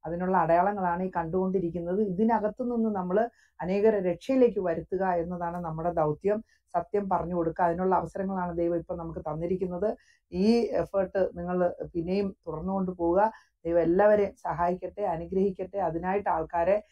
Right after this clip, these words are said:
കർത്താവ് പറഞ്ഞു, "പിതാവ് എന്നെ അയച്ചതുപോലെ ഞാനും നിങ്ങളെ അയക്കുന്നു" എന്ന് പറഞ്ഞതുപോലെ നമുക്ക് കർത്താവിന്റെ വേലയിൽ, ആ, മുന്നേറാം. ദൈവം എല്ലാവരെയും അനുഗ്രഹിക്കട്ടെ.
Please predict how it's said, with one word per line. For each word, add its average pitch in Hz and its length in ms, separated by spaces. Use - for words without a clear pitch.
കർത്താവ് 190 300
പറഞ്ഞു, 185 180
"പിതാവ് 180 420
എന്നെ 185 160
അയച്ചതുപോലെ 185 520
ഞാനും 175 380
നിങ്ങളെ 180 260
അയക്കുന്നു" 208 580
എന്ന് 185 160
പറഞ്ഞതുപോലെ 185 560
നമുക്ക് 170 280
കർത്താവിന്റെ 180 600
വേലയിൽ, 180 540
ആ, 160 420
മുന്നേറാം. 180 680
ദൈവം 165 280
എല്ലാവരെയും 160 380
അനുഗ്രഹിക്കട്ടെ. 156 760